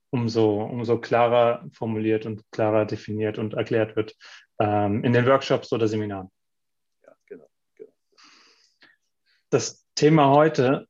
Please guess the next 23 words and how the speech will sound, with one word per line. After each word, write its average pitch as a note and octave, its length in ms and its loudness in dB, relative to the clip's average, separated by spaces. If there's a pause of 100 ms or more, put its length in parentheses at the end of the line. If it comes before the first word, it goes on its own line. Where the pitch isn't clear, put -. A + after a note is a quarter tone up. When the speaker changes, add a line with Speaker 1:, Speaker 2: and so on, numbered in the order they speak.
Speaker 1:
äh, A#2+ 220 2
nennt B2 240 0
sich - 500 -4
Broken C3+ 420 2
Windows C#3 720 0 (140)
Theorie D3 440 2
oder A#2+ 220 0
Broken A#2 380 -2
Web B2+ 220 -2
Theorie. C#3 560 -4 (880)
Hast - 160 -8
mir B2+ 80 0
da A#2+ 80 2
ein A#2 80 -2
paar A#2+ 260 2
interessante B2 420 -6
Artikel B2+ 340 -4
zu, - 260 -12 (120)
äh, A#2 260 -2
geschickt. - 560 -6 (720)
Ähm, G#2 560 0 (1900)
erklär C#3+ 260 2
mal, C3+ 400 2